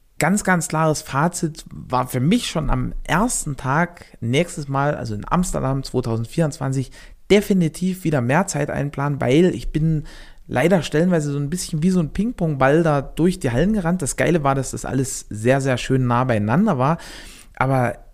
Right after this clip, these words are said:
immer wieder Leute getroffen, immer wieder irgendwie Anrufe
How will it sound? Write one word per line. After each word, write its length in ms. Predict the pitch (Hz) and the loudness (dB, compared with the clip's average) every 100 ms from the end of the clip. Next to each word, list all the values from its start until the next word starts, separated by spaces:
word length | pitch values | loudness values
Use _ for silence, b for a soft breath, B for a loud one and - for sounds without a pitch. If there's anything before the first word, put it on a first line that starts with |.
| - - | -20 -10
immer 320 | 160 196 180 | 0 2 2
wieder 220 | 156 160 143 | 2 2 4
Leute 340 | 127 175 170 | 4 2 0
getroffen, 420 | 143 - 180 - | -4 -8 -12 -10
immer 280 | - 160 143 | -4 -2 -2
wieder 140 | 147 | -2
irgendwie 360 | - 151 143 143 - | -2 0 -2 -4 -2
Anrufe 720 | 165 170 165 151 151 143 - | 0 0 0 0 0 0 0